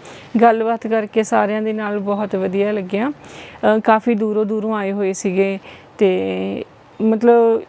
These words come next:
ਇੱਕ ਅਲੱਗ ਜਿਹਾ ਜਿੱਦਾਂ ਮੈਨੂੰ ਡਰ ਸੀਗਾ ਕਿ ਕਿੱਦਾਂ ਹੋਏਗਾ, ਕੀ ਹੋਏਗਾ, ਸਾਰਾ ਕੁਛ ਬਹੁਤ ਵਧੀਆ ਰਿਹਾ। ਤੇ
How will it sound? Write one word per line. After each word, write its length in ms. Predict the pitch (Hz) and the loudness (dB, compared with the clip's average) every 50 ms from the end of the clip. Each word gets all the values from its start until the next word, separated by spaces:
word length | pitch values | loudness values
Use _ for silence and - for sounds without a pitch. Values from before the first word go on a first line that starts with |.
| - - | -4 -2
ਇੱਕ 300 | 240 233 - - - 269 | -2 -2 0 4 4 4
ਅਲੱਗ 220 | 254 254 240 233 | 4 4 2 -2
ਜਿਹਾ 280 | 220 208 240 233 277 294 | -2 -4 -6 -4 -4 -4
ਜਿੱਦਾਂ 320 | 254 262 226 208 247 247 | -4 -4 -4 -2 -2 0
ਮੈਨੂੰ 260 | 247 247 247 247 240 | 0 2 2 0 0
ਡਰ 200 | 208 214 208 208 | 0 0 -2 -2
ਸੀਗਾ 360 | 208 - - 220 196 220 226 233 | -4 -2 -2 0 2 2 2 0
ਕਿ 200 | - 240 240 220 | 0 0 -2 0
ਕਿੱਦਾਂ 420 | - - 226 190 190 214 208 214 | 0 0 -2 0 2 0 0 0
ਹੋਏਗਾ, 380 | 220 220 208 220 220 233 220 214 | 0 -2 -2 -2 0 0 0 0
ਕੀ 300 | - - 233 220 220 214 | 0 0 0 0 0 0
ਹੋਏਗਾ, 320 | 233 233 214 202 202 214 | -2 -2 -2 -2 -4 -4
ਸਾਰਾ 300 | 202 - 214 202 208 214 | -2 -2 -2 0 -2 -2
ਕੁਛ 240 | 214 233 220 - 240 | -4 -4 -6 -4 -6
ਬਹੁਤ 500 | 214 202 208 196 190 214 208 202 202 214 | -4 -2 -2 -2 -2 -2 -2 -2 -2 -4
ਵਧੀਆ 400 | 202 190 190 185 196 196 208 208 | -4 -2 -2 -2 -2 -2 -2 -2
ਰਿਹਾ। 320 | 202 202 208 214 240 277 285 - - - - - - - _ - - - - - - - - - | -2 -4 -4 -4 -4 -6 -8 -10 -16 -20 -20 -20 -20 -20 _ -20 -20 -20 -20 -20 -20 -20 -6 0
ਤੇ 200 | - 254 262 262 | 2 2 2 2